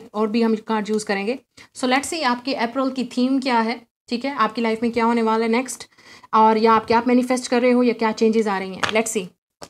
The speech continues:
we have the distorted masculine,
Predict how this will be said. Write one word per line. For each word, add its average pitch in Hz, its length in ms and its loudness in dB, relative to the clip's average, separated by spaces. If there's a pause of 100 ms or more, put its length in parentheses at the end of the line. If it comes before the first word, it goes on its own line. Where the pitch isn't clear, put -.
(760)
we 277 140 6
have 294 180 2
the 247 100 2
distorted 226 540 0
masculine, 269 720 -6